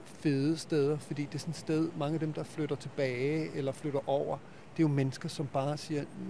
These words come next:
"Nu vil jeg leve et andet liv, og nu vil jeg lave det, jeg synes er allerfedest, og nu laver jeg den hyggeligste bar, primært for min egen skyld,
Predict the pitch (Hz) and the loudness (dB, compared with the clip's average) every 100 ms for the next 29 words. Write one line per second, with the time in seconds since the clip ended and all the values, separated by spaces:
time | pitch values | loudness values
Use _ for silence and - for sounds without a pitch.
0 | 180 180 160 156 156 147 139 147 147 117 | -6 -2 2 2 4 6 6 4 2 0
1 | 147 143 143 - - 151 143 147 135 123 | 0 0 -2 -4 -2 2 4 6 6 4
2 | 143 147 131 147 156 170 151 - 143 131 | 2 0 -2 -4 -4 -2 -2 -2 0 2
3 | 143 - 143 143 135 143 131 120 160 - | 0 -2 0 2 4 4 2 0 -4 -4
4 | 156 151 139 139 170 - 170 156 - 123 | -6 -2 2 2 2 0 2 2 0 -2
5 | 117 110 135 - 151 | 0 0 -2 -2 -4